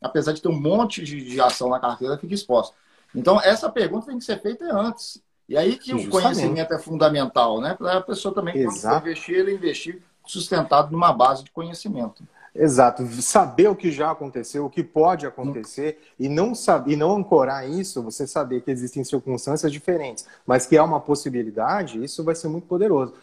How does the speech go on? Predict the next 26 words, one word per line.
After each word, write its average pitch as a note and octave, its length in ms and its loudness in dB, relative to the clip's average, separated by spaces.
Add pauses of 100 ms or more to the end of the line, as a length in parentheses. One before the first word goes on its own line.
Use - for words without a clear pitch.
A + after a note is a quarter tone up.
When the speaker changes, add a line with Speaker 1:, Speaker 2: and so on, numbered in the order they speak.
(100)
Speaker 2:
Agora, E3 220 6
no F#3 100 4
que G#3 100 -2
diz F#3 120 -2
respeito G3 360 4
que - 60 -2
eu E3 40 -2
tava D3+ 160 4
falando C3+ 340 0
da, A#2+ 180 2
da, A2+ 220 0
da A#2 120 -4
pressão A#2+ 320 -8
social, C3+ 540 0
é D#3 40 2
o E3 60 -2
seguinte: D#3+ 460 -8 (260)
imagina F#3 420 4
o A#3 80 4
seguinte, C#3 360 -8
imagina D3 280 -2
que A3+ 80 -12
uma F#3 140 0
pessoa, D#3 480 0
ela C3 160 0
queira, C#3+ 420 0